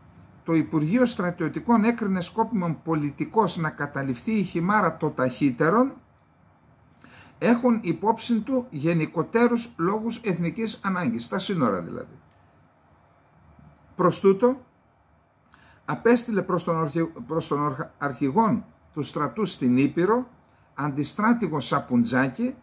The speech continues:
το κάτωθε τηλεγράφημα. "Κρίνω πολιτικό σκόπιμον να καταληφθεί το ταχύτερον η Χιμάρα και υψωθεί εκεί η ελληνική σημαία.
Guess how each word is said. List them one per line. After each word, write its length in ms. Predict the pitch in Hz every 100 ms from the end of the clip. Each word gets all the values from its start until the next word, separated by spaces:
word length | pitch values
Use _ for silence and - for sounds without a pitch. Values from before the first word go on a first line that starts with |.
| _ _ _ _
το 100 | -
κάτωθε 600 | 170 185 196 220 214 214 -
τηλεγράφημα. 720 | 196 175 170 165 127 90 - _ _ _ _ _ _
"Κρίνω 420 | - 185 233 240
πολιτικό 560 | 240 190 170 165 - 226
σκόπιμον 800 | 220 - 208 - 131 110 95 85 - - -
να 200 | 127 160
καταληφθεί 720 | - 156 - 151 151 - 247
το 160 | 233 165
ταχύτερον 640 | - 139 247 240 175 143
η 60 | 135
Χιμάρα 640 | 120 117 117 160 233 262 - - - -
και 140 | 160
υψωθεί 720 | 160 - - 151 - 254 233 -
εκεί 500 | 147 - 226 254 -
η 140 | - 170
ελληνική 500 | 151 151 139 127 254
σημαία. 560 | 240 233 247 196 98